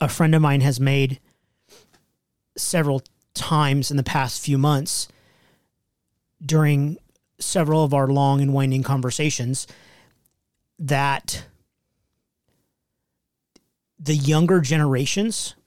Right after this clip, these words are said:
me being in my forties, the younger generations are, this is an observation, um, that I've heard, right or wrong or indifferent, that obviously we live in a different world now because of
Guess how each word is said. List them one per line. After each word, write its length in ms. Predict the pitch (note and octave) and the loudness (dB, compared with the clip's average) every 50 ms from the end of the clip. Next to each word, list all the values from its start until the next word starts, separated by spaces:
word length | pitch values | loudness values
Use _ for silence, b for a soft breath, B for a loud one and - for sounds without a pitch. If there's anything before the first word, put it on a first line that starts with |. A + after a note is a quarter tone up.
| _ _ - | _ _ -6
me 200 | D3 D3+ D3 C3+ | -2 -2 0 0
being 260 | C3+ C#3+ C#3 C#3 C#3 | 0 0 2 2 2
in 100 | C#3 C#3 | 0 0
my 140 | C3 C3 B2 | 0 -2 -4
forties, 560 | - D#3+ D3 C#3+ C3+ C3+ C#3 C3 - - - b b b b b b b b b b | -2 -2 0 0 0 0 0 -2 -4 -8 -10 b b b b b b b b b b
the 80 | - D3 | -2 0
younger 280 | C#3+ E3 F3 F#3 G3 | 2 4 4 4 4
generations 600 | F3+ D3 F3+ E3 D#3+ D#3 D3+ D3 - - D#3 C#3 | 4 4 4 4 4 4 2 0 0 0 0 0
are, 360 | C#3+ C#3 C#3+ C#3 C#3+ D3 - _ _ _ _ _ _ _ _ _ _ _ _ _ _ - | 2 0 0 0 -2 -4 -8 _ _ _ _ _ _ _ _ _ _ _ _ _ _ -4
this 260 | E3 D#3+ D#3+ - D#3+ | -2 -2 -2 -2 -2
is 80 | D3 E3 | -2 0
an 60 | D#3+ | 0
observation, 640 | D#3 D3+ - - D#3+ D3 D3+ D3 A#2 - C3 A#2 A#2+ - b b b b b b b b b _ _ - | 0 0 0 0 0 0 0 0 0 -2 -6 -8 -10 -14 b b b b b b b b b _ _ -4
um, 560 | D#3 C#3 C3+ C3 C3 C3 B2+ B2 C3 C#3 - _ - | -2 0 0 0 0 0 -2 -4 -6 -8 -12 _ -10
that 200 | D#3+ C#3+ C#3+ C3+ | -6 -2 -2 0
I've 340 | C3+ C3+ C3+ C#3 B2+ F3 - - D3+ - _ _ - - - | 0 0 -2 -2 -4 -6 -8 -10 -10 -10 _ _ -20 -18 -14
heard, 500 | - - F3 D#3 C3+ B2 C3+ D3+ D3+ - _ _ _ _ _ - B2+ | -8 -2 -2 0 0 0 0 -2 -4 -10 _ _ _ _ _ -20 -14
right 340 | C#3 C#3+ B2+ C#3+ D3 D3+ C#3+ | -10 -6 -2 -2 0 2 2
or 60 | F3 | 2
wrong 220 | E3+ D#3+ D#3 D#3 D#3 | 4 4 4 4 4
or 100 | D3+ D3 | 4 4
indifferent, 460 | C#3+ C3+ D3+ - - B2+ A#2+ D3 - _ b b b b b b b b b b b b _ _ _ _ _ D3 | 2 2 0 0 -2 -4 -4 -6 -8 _ b b b b b b b b b b b b _ _ _ _ _ -6
that 400 | C3+ D3+ D3+ C#3+ C#3+ - - _ _ _ _ _ _ _ _ _ _ _ - | -2 0 0 0 0 -2 -6 _ _ _ _ _ _ _ _ _ _ _ -2
obviously 540 | E3 D#3 F3 F3 F#3+ - - E3+ E3 D#3 D3 | 0 0 2 2 0 0 0 2 2 2 2
we 140 | C#3 D3+ | 2 2
live 200 | D3 D3 D3+ D3+ | 2 2 2 2
in 60 | D3+ C#3+ | 2 2
a 40 | |
different 340 | C3+ C#3+ D3+ - E3+ C#3+ B2 | 0 0 -2 -2 -2 -4 -2
world 260 | B2+ D#3 D#3 D3 C3+ | 0 2 2 2 2
now 220 | B2+ C3 B2 B2+ B2 | 2 0 0 0 0
because 400 | G#2+ C#3+ - - D3 C#3+ C3 B2 | -2 -4 -4 -2 -2 -2 0 0
of 340 | C#3+ C#3 B2+ B2+ B2 - | 0 0 0 -2 -4 -8